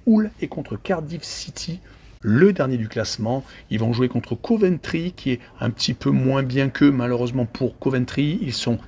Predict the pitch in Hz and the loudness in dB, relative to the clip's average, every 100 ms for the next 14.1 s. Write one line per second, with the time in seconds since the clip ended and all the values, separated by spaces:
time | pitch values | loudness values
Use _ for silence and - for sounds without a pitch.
0 | - 117 143 202 180 160 156 123 107 - | -4 -2 2 4 4 2 2 0 -2 -4
1 | 104 - 196 - - 151 143 135 - 131 | -2 0 0 -2 -4 -2 0 0 -2 -4
2 | - - - 175 - 139 120 123 117 117 | -4 -10 -4 -4 -2 -2 -2 -2 -2 -4
3 | 110 - 92 92 156 160 127 143 - 156 | -6 -6 -6 -2 -2 0 -2 -4 -2 -6
4 | 151 - - - - 123 120 113 131 143 | -6 -10 -20 -20 -8 -4 -2 -2 -4 -6
5 | 131 113 110 - - 156 143 117 107 - | -4 -6 -6 -10 -4 -2 -2 -4 -6 -6
6 | 151 - 123 110 107 180 - - - 190 | -8 -6 -6 -2 -2 -2 -6 -14 -10 -8
7 | - 262 247 - 123 127 117 113 - 185 | 2 4 4 0 -2 0 0 -2 0 0
8 | 196 - - 123 185 175 127 - 147 - | 0 -6 -4 2 4 2 -2 -2 -4 -4
9 | - - 226 - 170 180 - - - 120 | 0 4 4 4 -4 -6 -8 -16 -8 -6
10 | 117 123 123 - 113 139 139 131 139 - | -4 -6 -8 -6 -2 0 0 0 -4 -8
11 | - - 247 175 147 127 170 117 95 - | -4 0 2 2 2 0 -2 -4 -6 -6
12 | 120 - 101 117 - 147 - 147 - - | -6 -6 -4 -6 -4 -2 -2 -4 -8 -10
13 | 190 - 190 - - - 165 151 - 139 | -8 -6 -8 -6 -6 -2 -2 -2 -4 -4